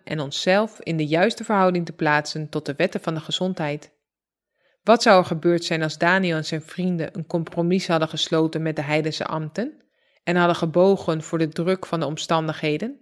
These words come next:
door naar de gewoontes van de Babyloniërs te eten en drinken? Die ene afwijking van hun beginselen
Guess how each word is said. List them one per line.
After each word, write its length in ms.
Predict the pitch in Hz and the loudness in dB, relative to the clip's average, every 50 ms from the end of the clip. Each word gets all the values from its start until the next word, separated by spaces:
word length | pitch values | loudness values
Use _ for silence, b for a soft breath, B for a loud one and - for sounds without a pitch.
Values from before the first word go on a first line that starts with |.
| _ _ | _ _
door 200 | - 160 170 175 | -2 2 2 4
naar 120 | 170 165 | 4 2
de 60 | 165 160 | 2 2
gewoontes 560 | - 165 160 170 175 185 180 175 170 160 - | 0 0 2 4 4 4 2 0 -4 -6 -4
van 120 | - 165 | -2 -2
de 60 | 160 | -2
Babyloniërs 680 | 156 165 160 160 165 160 170 170 175 175 170 170 156 - | 2 2 2 2 2 0 2 2 2 0 0 -2 -4 -4
te 100 | - - | -6 -4
eten 340 | - - 170 170 170 160 156 | -2 -2 -2 -2 -2 -4 -2
en 180 | 156 156 156 | -2 -4 -4
drinken? 560 | 156 165 160 160 160 151 - 233 311 - _ _ _ _ _ _ _ _ _ _ _ _ _ _ _ _ _ _ _ _ | -6 -6 -4 -4 -4 -4 -4 -6 -6 -8 _ _ _ _ _ _ _ _ _ _ _ _ _ _ _ _ _ _ _ _
Die 140 | - 165 165 | -4 -4 -2
ene 320 | - - 185 262 269 262 - | 2 4 4 4 6 4 4
afwijking 560 | 165 185 - - 165 165 156 - 160 156 - | 2 2 2 2 2 2 2 0 -6 -8 -4
van 120 | - 160 | -4 -4
hun 120 | 160 156 151 | -2 -2 -4
beginselen 720 | 143 - - 175 208 226 - - 226 226 247 277 - | -6 -4 -4 -2 -2 -2 -4 -4 -6 -6 -6 -6 -10